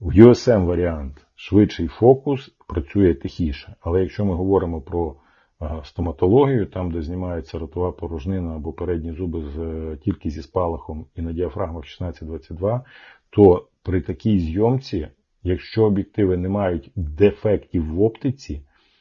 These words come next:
різниці, ну, ми не побачимо, повірте. Якщо будемо знімати цими об'єктивами на відкритих діафрагмах,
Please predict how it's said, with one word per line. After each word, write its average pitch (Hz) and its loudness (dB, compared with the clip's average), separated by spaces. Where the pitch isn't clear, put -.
різниці, 95 0
ну, 87 -4
ми 92 -6
не 104 -2
побачимо, 78 -8
повірте. 73 -8
Якщо 92 2
будемо 95 2
знімати 95 -2
цими 82 -8
об'єктивами 80 -6
на 76 -12
відкритих 110 -6
діафрагмах, 90 -8